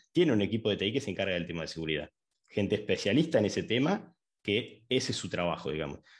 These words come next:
En casa no existe eso. En casa yo no tengo equipo de T I. Yo soy el usuario, soy el equipo de T I, y en realidad, este, el, de, de, la seguridad es algo que en general queda relegado a, a, frente a la cotidianidad, digamos, de,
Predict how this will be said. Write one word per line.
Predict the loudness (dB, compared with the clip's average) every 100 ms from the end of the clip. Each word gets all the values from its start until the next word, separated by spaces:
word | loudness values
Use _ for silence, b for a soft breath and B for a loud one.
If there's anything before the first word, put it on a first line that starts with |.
| b
En | -4 0
casa | 2 2 0 -2 -4 -2
no | 0
existe | 0 -2 -4 -2 -4
eso. | -2 -8 -12 _ -6
En | -2
casa | -2 -2 -2
yo | 0 0
no | 2
tengo | 2 2
equipo | 2 -4 -4 -4
de |
T | -2 -4
I. | -4 B B -4
Yo | -2
soy | 0 0
el | 2
usuario, | 2 4 4 4
soy | 2 2 2
el | 2
equipo | -2 -2 0
de | -2
T | 0 0
I, | 2 0 -2 B B _
y | -8 -2 0
en | 0
realidad, | 0 2 4 4 2 0 -10 -10
este, | -10 -4 0 2 0 -4 -10
el, | -10 -6 -6 -6 -6
de, | -8 -8
de, | -14 -16 -6
la | 0 0
seguridad | 2 2 4 4 4 4 2 0 -14 _ -8
es | 0
algo | 4 4 4
que |
en | 0
general | 0 0 2
queda | 4 4
relegado | 2 0 2 2 4 2 0 -4 -16 -20
a, |
a, | -18 -18 -20 -8
frente | -2 -2 0
a |
la | 0
cotidianidad, | 0 2 2 2 4 4
digamos, | 4 2 0 -2
de, | -2